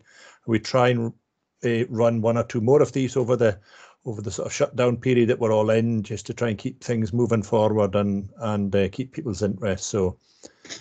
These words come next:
I would thank you again, just a special thank you both to, to, to Jen and Stuart for helping me with this tonight. Uh, uh, it was a bit of an experiment, and we hoped it all would go well, and it seems to have gone pretty well technically anyway. So,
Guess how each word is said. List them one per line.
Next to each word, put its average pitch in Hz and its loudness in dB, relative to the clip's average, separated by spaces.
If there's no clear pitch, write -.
I 110 2
would 110 4
thank 147 4
you 131 6
again, 127 4
just 135 -2
a 123 0
special - 2
thank 143 0
you 131 -4
both 123 -2
to, 107 -6
to, 127 -4
to 131 -6
Jen 127 4
and 120 -4
Stuart 135 2
for 120 -2
helping 120 0
me 120 -4
with 117 0
this 120 0
tonight. 120 -2
Uh, 117 2
uh, 117 -2
it 110 -14
was 107 -12
a - -8
bit - -4
of 110 -4
an 107 -2
experiment, 139 2
and 110 -4
we 104 -4
hoped 123 -4
it 127 -6
all 113 0
would 107 -2
go 107 0
well, 110 2
and 101 -2
it - -8
seems 113 -2
to 120 4
have 101 0
gone 104 2
pretty 110 -4
well 104 2
technically 113 -2
anyway. 104 0
So, 101 0